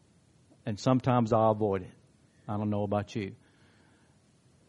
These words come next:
It says, "That peace of God which surpasses all understanding will guard your hearts and minds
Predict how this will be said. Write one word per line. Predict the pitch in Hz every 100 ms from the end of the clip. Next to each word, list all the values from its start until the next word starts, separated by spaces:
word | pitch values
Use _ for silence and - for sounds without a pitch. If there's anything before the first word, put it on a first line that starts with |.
| _ _ _ _ -
It | 123
says, | - 165 151 127 -
"That | 151 190 -
peace | 214 226 -
of | 151
God | 131 180 160 147
which | 143 135
surpasses | 147 123 170 175 170 156
all | 165 170 170
understanding | 156 143 - 165 156 160 156
will | 139 139
guard | 123 135 151 196 202 180
your | 135 160 175
hearts | 160 - 147 147 143 - -
and | 127 120 110
minds | 117 135 139 110 101 101 104 107 -